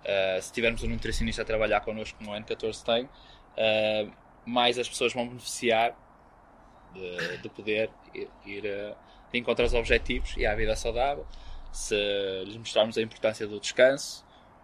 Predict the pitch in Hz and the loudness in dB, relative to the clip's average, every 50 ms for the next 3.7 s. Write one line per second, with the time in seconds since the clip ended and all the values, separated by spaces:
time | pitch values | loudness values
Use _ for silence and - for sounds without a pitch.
0 | - - - 92 92 90 90 80 76 64 - - - - - - - - - 143 | -20 -20 -10 -8 -6 -4 -4 -4 -4 -6 -8 -10 -12 -16 -20 -20 -14 2 4 4
1 | 151 147 - 135 117 110 117 117 123 135 143 - - - - - - - - - | 4 6 2 -2 -4 0 0 0 0 0 -2 -8 -10 -12 -12 -14 -18 -18 -10 -8
2 | 113 113 - - - - - 127 127 117 117 123 117 117 113 117 120 113 107 117 | -8 -8 -8 -12 -4 0 0 0 0 0 -2 2 2 2 2 2 -2 -4 -2 -4
3 | 113 110 - - - 101 101 98 101 104 - - - | -6 -6 -8 -8 -4 -4 -4 -2 -4 -6 -10 -12 -18